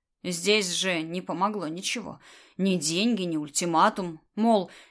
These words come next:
через вашу фирму мы больше не поедем. Ничего. «Не положено», прозвучало ему в ответ. «Туристы должны жить в общем корпусе, и отдельно я вас не могу поселить, не положено». «Упрямая коза»,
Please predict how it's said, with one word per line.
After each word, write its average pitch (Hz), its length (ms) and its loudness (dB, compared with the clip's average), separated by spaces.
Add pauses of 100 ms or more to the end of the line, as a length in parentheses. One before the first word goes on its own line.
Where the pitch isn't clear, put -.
через 208 340 4
вашу 202 340 6
фирму 262 380 6
мы 190 140 0
больше 220 320 2
не 220 100 4
поедем. 208 580 4
Ничего. 311 540 2 (320)
«Не 214 160 6
положено», 233 720 6 (140)
прозвучало 196 580 0
ему 175 220 -4
в 165 40 0
ответ. 170 360 -4 (260)
«Туристы 254 480 6
должны 185 340 4
жить 160 200 -4
в 190 40 -2
общем 170 300 -4
корпусе, 247 640 6
и 185 40 4
отдельно 214 420 6
я 202 140 4
вас 170 200 2
не 175 60 -4
могу 170 300 2
поселить, 226 520 2
не 190 80 0
положено». 151 600 -2 (520)
«Упрямая 165 500 0
коза», 180 480 4